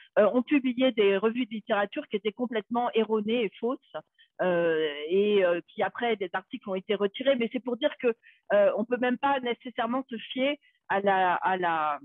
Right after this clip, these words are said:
à l'historique et à la légitimité de ces revues parce que, euh, en période de crise comme ça, euh, en fait, quasiment tout est possible. Donc, euh, juste pour dire que, euh, finalement, la science a un rôle à jouer extrêmement important dans les pandémies, mais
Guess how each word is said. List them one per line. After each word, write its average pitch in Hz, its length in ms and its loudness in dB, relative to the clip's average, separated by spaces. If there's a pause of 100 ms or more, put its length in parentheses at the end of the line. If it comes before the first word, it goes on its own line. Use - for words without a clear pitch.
(160)
à 180 100 -2
l'historique 208 680 -2
et 190 200 0
à 175 100 0
la 185 140 0
légitimité 226 720 -6
de - 100 -14
ces 208 120 -2
revues 196 340 0
parce 208 300 -4
que, 277 200 -2 (340)
euh, 196 180 4
en 226 100 2
période 240 400 2
de 202 100 -6
crise 247 300 -10
comme 196 300 -6
ça, 240 240 2
euh, 165 160 -2
en 185 100 -4
fait, 233 220 -4 (240)
quasiment 226 400 -2
tout 233 220 -10
est 202 60 -2
possible. - 440 -10 (480)
Donc, 240 180 2 (760)
euh, 185 280 4
juste 233 260 -8
pour 226 140 -2
dire 269 240 -2
que, 254 240 2 (360)
euh, 208 100 0
finalement, 254 500 0
la 214 160 0
science 254 320 -4
a 190 160 0
un 185 40 0
rôle 220 380 0
à 190 160 2
jouer 220 300 -2
extrêmement 262 440 -4
important 240 400 -4
dans 220 120 -2
les 196 100 -6
pandémies, 208 540 -4
mais 247 240 0